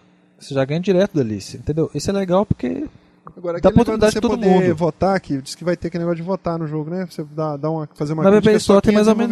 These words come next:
Speaker 2: desenvolvedor,
Speaker 1: isso.
Speaker 2: né?
Speaker 1: Na, não, na App Store tem isso. Você tem, você pode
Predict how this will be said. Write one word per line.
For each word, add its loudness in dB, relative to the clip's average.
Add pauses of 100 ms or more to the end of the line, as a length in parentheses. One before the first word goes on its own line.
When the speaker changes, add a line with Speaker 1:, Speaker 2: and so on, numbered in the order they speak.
Speaker 2:
desenvolvedor, 2
Speaker 1:
isso. -12
Speaker 2:
né? 0
Speaker 1:
Na, 0
não, 0
na 2
App 4
Store 2
tem -2
isso. -4
Você -4
tem, -6
você -6
pode -2